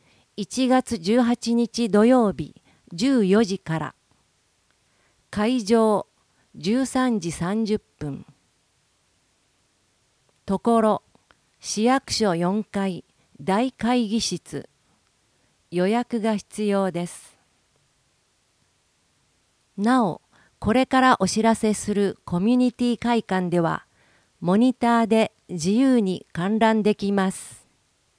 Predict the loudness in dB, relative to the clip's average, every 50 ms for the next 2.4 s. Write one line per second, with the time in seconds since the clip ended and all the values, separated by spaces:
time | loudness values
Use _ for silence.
0 | _ _ _ _ _ _ _ _ _ _ _ _ _ _ _ _ _ _ _ _
1 | _ _ _ _ _ _ -6 -2 2 2 2 2 2 0 2 4 4 4 4 2
2 | -2 -6 -2 0 0 0 0